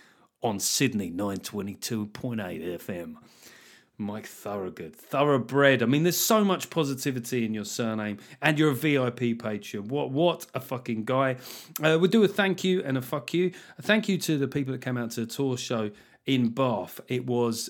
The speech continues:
it, so the thing is, the tour isn't really starting until the f-, second week in September. But the people of Bath, you know, they're having their festival and they're like, "Oh, we need you here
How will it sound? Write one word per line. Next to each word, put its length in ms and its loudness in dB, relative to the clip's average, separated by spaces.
it, 300 -10
so 140 -4
the 80 -6
thing 220 2
is, 280 2
the 80 -6
tour 300 2
isn't 160 -4
really 180 0
starting 300 -6
until 200 -10
the 40 -14
f-, 220 -18
second 340 -8
week 180 -4
in 80 -8
September. 500 -6
But 80 -6
the 60 -4
people 280 0
of 120 -6
Bath, 420 2
you 80 0
know, 180 -2
they're 160 -4
having 280 -6
their 120 -2
festival 520 -8
and 240 -2
they're 120 -6
like, 220 -8
"Oh, 60 -10
we 140 -6
need 280 -4
you 80 -4
here 380 -6